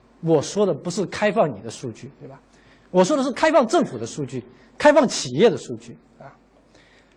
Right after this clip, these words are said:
开放数据在中国真的是一个问题，为什么？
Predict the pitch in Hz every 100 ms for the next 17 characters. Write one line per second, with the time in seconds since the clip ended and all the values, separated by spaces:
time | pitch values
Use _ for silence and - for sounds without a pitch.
0 | _ - 226 233 220 185 196 202 180 233
1 | 226 165 127 117 - - - - _ _
2 | - 302 294 - 160 139 139 139 117 -
3 | - _ _ - 220 - 107